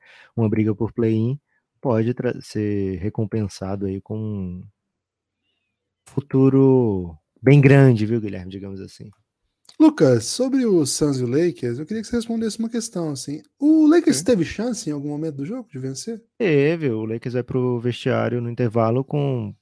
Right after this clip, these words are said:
Speaker 1: com a, com a vantagem, mas ao mesmo tempo assim, né, Guilherme? É aquele, aquele jogo do Suns, né? O Suns, ele é muito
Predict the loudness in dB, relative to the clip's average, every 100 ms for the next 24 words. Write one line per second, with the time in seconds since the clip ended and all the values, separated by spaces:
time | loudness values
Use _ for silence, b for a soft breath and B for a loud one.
0 | _ _ -8 -6 -6 -8 -10 -12 -16 -20
1 | _ _ _ _ _ _ -6 -4 -2 2
2 | 4 4 4 0 -4 b b b b b
3 | b b 4 6 6 6 4 2 0 -2
4 | -4 -4 -2 0 0 0 0 0 -2 -2
5 | -2 -2 0 -2 -2 -2 -4 -4 -6 -10
6 | -14 _ _ _ _ _ _ -12 -6 -4
7 | -2 0 0 0 -6 -8 -8 -8 -10 -14
8 | _ -12 -10 -8 -4 -4 -2 -4 -4 -4
9 | -6 -8 -8 -6 -4 -4 -8